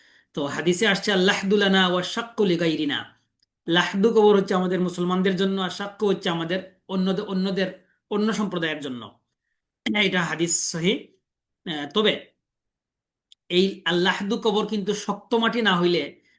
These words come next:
এই লাহ-, আল লাহদু কবর টিকে না। কারণ এই যে সাইড দেখাচ্ছেন, এই যে নিচে গর্ত আছে, এই, এই সাইড ভিতরে,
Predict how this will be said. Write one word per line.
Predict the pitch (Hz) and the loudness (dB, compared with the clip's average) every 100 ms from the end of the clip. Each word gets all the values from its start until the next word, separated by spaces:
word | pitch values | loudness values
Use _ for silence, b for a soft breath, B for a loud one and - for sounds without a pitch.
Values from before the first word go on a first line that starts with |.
| b | b
এই | 170 | -8
লাহ-, | 175 175 - | -4 -4 -4
আল | 175 | -4
লাহদু | 175 175 175 190 | 0 0 -2 -2
কবর | 185 185 | -2 -2
টিকে | 202 196 | -2 -4
না। | 143 104 - | -4 -8 -12
কারণ | - 160 185 | -12 -8 -4
এই | 202 233 | -2 0
যে | 269 | 0
সাইড | 220 190 | 0 0
দেখাচ্ছেন, | 202 190 - 247 339 - _ _ _ _ | -2 -4 -2 -2 -2 -10 _ _ _ _
এই | 170 | 0
যে | 185 | 2
নিচে | 190 180 202 | 4 2 0
গর্ত | 196 190 | -2 -2
আছে, | 208 202 214 | -4 -2 -2
এই, | 208 185 | -2 0
এই | 185 | -2
সাইড | 180 185 165 | -4 -6 -6
ভিতরে, | 165 196 247 | -2 -2 -2